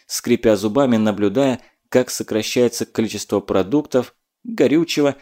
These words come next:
как умирают люди и особенно, как умирает его молодая жена.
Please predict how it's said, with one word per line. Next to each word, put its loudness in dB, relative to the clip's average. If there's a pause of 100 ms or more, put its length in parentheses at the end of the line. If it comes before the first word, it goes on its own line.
(280)
как -2
умирают 0
люди 2 (240)
и 0
особенно, -2
как -6
умирает 0
его 0
молодая 2
жена. -4